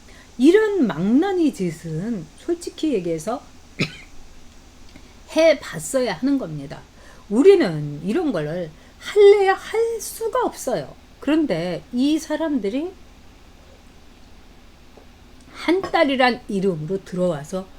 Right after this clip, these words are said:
이런 짓을 하는 겁니다. 아니, 어떻게 보수 정당인 국민의힘에 이런 일이 있을 수가 있습니까, 여러분? 전 진짜 놀랍습니다. "보수는 품격이다."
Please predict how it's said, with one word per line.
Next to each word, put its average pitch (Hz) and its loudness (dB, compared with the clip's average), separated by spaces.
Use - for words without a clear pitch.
이런 311 2
짓을 180 -10
하는 269 -2
겁니다. 143 -12
아니, 170 -4
어떻게 339 -2
보수 247 -2
정당인 156 -6
국민의힘에 214 -2
이런 370 4
일이 269 2
있을 311 0
수가 - -4
있습니까, 196 -4
여러분? 147 -6
전 285 0
진짜 349 -6
놀랍습니다. 175 -6
"보수는 262 2
품격이다." 330 -6